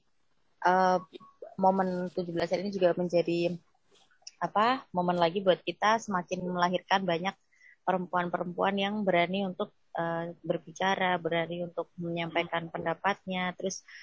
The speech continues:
mereka juga diberikan hak dan ruangnya untuk menjadi pemimpin, eh, minimal bisa dengan memimpin dirinya sendiri dulu, kayak gitu, membuktikan bahwa perempuan juga punya,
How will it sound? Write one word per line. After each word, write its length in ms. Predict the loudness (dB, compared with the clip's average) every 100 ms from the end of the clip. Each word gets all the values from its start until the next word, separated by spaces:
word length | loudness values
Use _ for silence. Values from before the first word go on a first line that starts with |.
| -12 -4
mereka 260 | 0 0
juga 200 | 2 2
diberikan 580 | 2 2 -2 0 0 0
hak 400 | -6 -6 -6 -6
dan 300 | -4 -4 -2
ruangnya 520 | -2 -2 -2 -4 -6
untuk 220 | -6 -10 -10
menjadi 420 | -4 -2 -2 -4
pemimpin, 720 | -4 -4 -6 -4 0 0 -2 -8 _ _ _ _ _ -8
eh, 360 | -2 0 0 0
minimal 520 | -2 -2 -2 0 0
bisa 220 | 0 0
dengan 380 | 0 -2 -4 -8 -12 _ _
memimpin 400 | -6 -6 -2 0
dirinya 400 | 0 -2 -4 -6
sendiri 320 | -4 -4 -4
dulu, 480 | -2 -2 0 0 -2
kayak 240 | -4 -8 -10
gitu, 220 | -12 -10
membuktikan 560 | -8 -10 -12 -6 -4
bahwa 320 | -2 -2 -2 -4 -10 -20 -6
perempuan 400 | -6 -2 -4 -2
juga 240 | -2 -2
punya, 400 | -4 -8 -6 -6